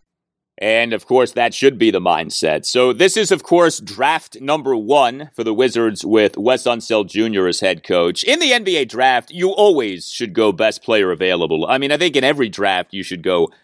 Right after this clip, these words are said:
best player available, but especially in the N B A draft, positions in the N B A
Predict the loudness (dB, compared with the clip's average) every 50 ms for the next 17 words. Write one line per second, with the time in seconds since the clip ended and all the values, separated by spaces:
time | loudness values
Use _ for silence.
0 | _ _ _ _ -2 -2 -2 -2 -4 -8 -8 -6 -4 -4 -6 -6 -6 -6 -6 -6
1 | -6 -6 -4 -4 -4 0 0 0 -2 -2 -4 -8 -6 -2 0 0 0 -2 -2 0
2 | 0 0 0 0 0 0 0 0 0 0 0 0 0 0 0 0 0 2 0 0
3 | -2 -6 _ _ _ _ -2 -2 2 2 2 2 2 0 -4 -4 -4 -6 -8 -10
4 | -6 -4 -2 0 0 2 0 0 0 -2 -2 0 0 2 2 0 0 -4